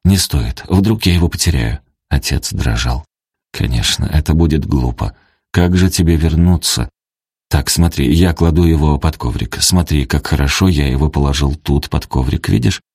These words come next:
Я всегда буду тут оставлять ключ на тот случай, если ты вернешься». Он на секунду задумался. «А если его кто-нибудь возьмет?» «Хм, я предупрежу консьержку, у нее есть запасной.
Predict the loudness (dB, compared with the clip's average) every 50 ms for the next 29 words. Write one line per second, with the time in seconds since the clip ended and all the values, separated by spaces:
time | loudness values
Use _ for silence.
0 | _ _ _ _ -2 0 2 2 4 2 2 0 0 0 2 2 2 0 0 0
1 | 0 0 0 2 0 0 0 0 -2 -2 -2 -2 -2 -2 -2 -4 -4 -4 -2 -2
2 | 0 0 0 0 0 0 2 2 0 0 0 0 0 0 0 0 0 0 0 0
3 | 0 -2 -2 -2 -2 -4 -4 -4 -4 -4 -4 -4 -4 -4 -4 -4 -4 -4 -4 -6
4 | -10 _ _ _ _ _ _ _ _ -4 0 2 2 2 2 2 0 -2 -2 -2
5 | -2 0 0 0 -2 -2 -2 -4 -4 -4 -6 -6 -4 -4 -4 -6 -6 -8 _ _
6 | _ _ _ _ _ _ _ _ _ _ _ _ _ _ 0 0 2 2 2 2
7 | 2 2 2 2 2 2 0 -2 0 0 2 2 4 2 2 0 0 0 0 0
8 | 0 0 2 2 0 0 -4 _ _ _ _ _ _ _ _ -6 -2 0 2 2
9 | 0 -2 -6 _ _ _ _ _ _ -2 0 2 2 4 2 2 2 0 0 0
10 | 0 0 0 0 0 0 0 2 2 0 0 0 0 -2 0 0 -2 -4 -4 -4
11 | -6 -6 -6 -4 -4 -2 0 2 2 4 4 2 2 0 0 -2 -2 -4 -4 -2
12 | 0 2 2 2 2 0 0 -4 -2 -2 -4 -4 -6